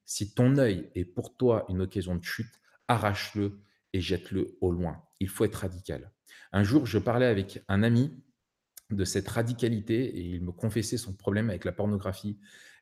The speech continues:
Et, euh, tout de suite, il m'a dit : « Écoute, bouge pas, je reviens. » Il a pris ses clés, il est parti. Je me suis dit : « Mais où est-ce qu'il va ? Qu'est-ce qu'il fait comme ça d'un coup ? » Et, euh, et, et il me dit : « Mais je reviens, je reviens, t'inquiète pas. » Il revient,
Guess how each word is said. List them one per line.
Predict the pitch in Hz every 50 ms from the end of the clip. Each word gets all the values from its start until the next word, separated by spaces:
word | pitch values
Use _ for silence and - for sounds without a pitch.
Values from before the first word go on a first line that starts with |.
| -
Et, | - 101 98 - - - - -
euh, | 90 80 - - _ _ _ -
tout | - 185
de | 175 -
suite, | - 151 156 - - - _ _ _ _ _ _ _ _ - -
il | 104
m'a | 101 101
dit : « | 95 104 104
Écoute, | 104 - - 110
bouge | 92 98 120 117 -
pas, | - 131
je | 113 -
reviens. » | 110 101 90 85 76 - - _ _ _ _ _ -
Il | 101 92
a | 90
pris | - - 151
ses | - - 127 120
clés, | - 139 151 151 - -
il | 95 107
est | 104
parti. | - 101 - - - 156 156
Je | - 87
me | 85
suis | - - 82
dit : « | 65 85 - 71
Mais | - - -
où | - - 117
est-ce | 110 -
qu'il | - - 127 117
va ? | 143 131
Qu'est-ce | - 110 -
qu'il | - 110 101
fait | - 135 123
comme | - 104 98
ça | - 117
d'un | 104 98 92
coup ? » | - 170 - - _ _ _ - - - - - - - _ -
Et, | 107 104 95 92
euh, | 87 85 82 85 82 -
et, | 95 98 85 - - - 92
et |
il | 92 101
me | 113
dit : « | 117 139
Mais | 127 117
je | 107 131
reviens, | 165 160 160 147 135
je | -
reviens, | 147 147 131
t'inquiète | 123 - 127 - 123 - -
pas. » | 101 87 - - _ _ _ _ -
Il | 95 98 107
revient, | 101 123 135 120 117 131 127 120 110 92